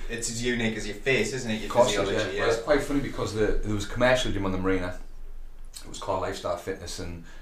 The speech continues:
Speaker 2: they were the first commercial gym to sort of show up and then have, like, twenty personal trainers in their gym.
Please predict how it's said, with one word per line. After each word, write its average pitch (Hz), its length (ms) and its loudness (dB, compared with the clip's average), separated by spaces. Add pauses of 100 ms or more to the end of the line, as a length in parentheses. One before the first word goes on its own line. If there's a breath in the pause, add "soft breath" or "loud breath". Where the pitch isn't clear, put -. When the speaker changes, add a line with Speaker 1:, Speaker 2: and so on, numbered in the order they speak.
(120 loud breath)
Speaker 2:
they 101 80 0
were 117 100 2
the - 60 0
first - 300 -2
commercial 98 420 -2
gym 95 220 -6
to 95 100 -10
sort 95 240 -2
of - 40 -10
show 98 280 0
up - 160 -4
and 87 100 -6
then 85 220 -6 (360 loud breath)
have, 87 120 -6
like, 87 180 -6
twenty 92 240 -10
personal 87 400 -8
trainers 85 300 -10
in 80 100 -12
their 78 80 -14
gym. 76 220 -14